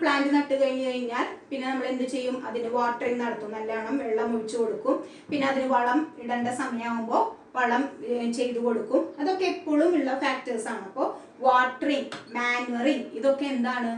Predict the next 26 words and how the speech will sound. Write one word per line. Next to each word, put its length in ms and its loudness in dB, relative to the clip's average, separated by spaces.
നമ്മൾ 200 2
സ്ഥിരമായിട്ട് 600 0
ഉപയോഗിക്കുന്ന 960 0
ഫാക്ടേഴ്സ് 480 -4
തന്നെയാണ്. 540 -8
ഇത് 240 -2
കൂടാതെയുള്ള 800 4
നാല് 300 -2
ഇമ്പോർട്ടന്റ് 520 0
ആയിട്ടുള്ള 300 -4
ഫാക്ടേഴ്സ് 560 -10
ആണ് 280 -4
ഹൈ 200 6
യീൽഡിങ്, 600 2
നല്ല 560 -4
വിളവ് 360 2
ലഭിക്കാനായിട്ടുള്ള 920 -4
ഇമ്പോർട്ടന്റ് 580 0
ആയിട്ടുള്ള 280 0
നാല് 260 -2
ഫാക്ടേഴ്സ് 640 -4
ആണ് 540 -2
fertile 420 2
soil, 260 4
favorable 540 0
climate, 460 -2